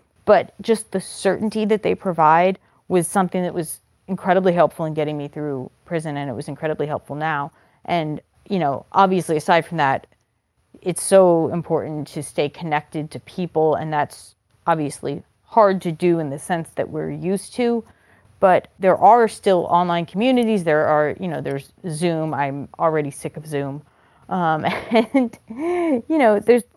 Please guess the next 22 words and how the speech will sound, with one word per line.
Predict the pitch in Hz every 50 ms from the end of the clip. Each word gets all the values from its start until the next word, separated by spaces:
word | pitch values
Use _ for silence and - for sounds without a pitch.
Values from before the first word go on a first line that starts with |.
| - -
all | 220 220 233
sorts | - 240 233 214
of | 240 -
people | - - 196 175 185
that | 180 175 175
you | 190 185
can | - 185 170 170 165 151 - _ _ _ _ _ _ _ _ _ -
have | - - 196 180
in | 185 196
your | 196 185 180
life | 170 160 160 160 151 143 -
and | - - 160 -
keep | - 156 - -
in | 143 143
touch | - 151 139 - -
with, | 147 139 127 - -
and | 214 156 147 135 127 135 156 - _ _ _ _ _ _ _ _ _ -
those | 180 175 185 180 175 165
things | - 165 165 160 160
are | 151 139 131 131 131 160 - _ _ _ -
important | 180 160 - 160 151 - 156 151
too. | - - 151 135 123 117 143